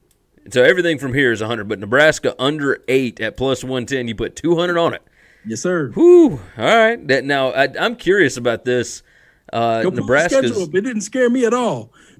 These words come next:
Speaker 1: Well,
Speaker 2: I think
Speaker 1: Nebraska's
Speaker 2: Northwestern's
Speaker 1: schedule.
Speaker 2: gonna be good. I think Wisconsin's gonna be good. I love Iowa. They gotta play Ohio State.
Speaker 1: Yeah, I mean, they, they gotta play.
Speaker 2: Like, they gotta play some dudes, and you can only lose four games to get to eight.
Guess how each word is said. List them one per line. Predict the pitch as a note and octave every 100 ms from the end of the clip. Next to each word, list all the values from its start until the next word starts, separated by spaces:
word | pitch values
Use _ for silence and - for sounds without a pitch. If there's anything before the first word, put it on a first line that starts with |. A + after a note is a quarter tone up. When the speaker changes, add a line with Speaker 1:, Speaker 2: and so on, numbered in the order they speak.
| _ - _
Speaker 1:
Well, | C3 D#3+
Speaker 2:
I |
think | D3+
Speaker 1:
Nebraska's | C3 A3+ C#4 A#3 C#3+
Speaker 2:
Northwestern's | - A3 A3 C3 A2
Speaker 1:
schedule. | G#2 -
Speaker 2:
gonna | G#3+ G#3
be | G#3
good. | F3+ A3+ F3
I |
think | D#3+ G3+ G#3
Wisconsin's | G#3 G#3+ A#3 A#3+ G3+
gonna | G#3 G3+
be | F#3+
good. | A3+ F#3
I | C3+
love | C#3 F3+ A3 G#3
Iowa. | G#3 A#3 F3 A#2+
They | G#2 B2+
gotta | E3 G#3
play | G3 A3+
Ohio | G#3+ G#3 A3+ A3
State. | - B3 G#3+ - _ _ _ _ _ _ _ _ _ _ _ _ _ -
Speaker 1:
Yeah, | B2 G3+
I | G3
mean, | D#3
they, | F3 D#3+
they | C#3
gotta | F3 F#3+
play. | E3+ G3 G3 F3+ E3 A#2+ _ _ _ _ _ _
Speaker 2:
Like, | D3+ E3
they | G#3+
gotta | C#4+
play | C#4 C#4
some | C#4 A#3
dudes, | G3 D#4+ D4
and | A3+
you | A3
can | A#3+
only | A#3+ C4+
lose | B3 C4 A#3+
four | - D4 C#4
games | C#4+ D4+ C#4+ C#4+
to |
get | A3+ A3
to | A3+
eight. | C4 D4+ A#3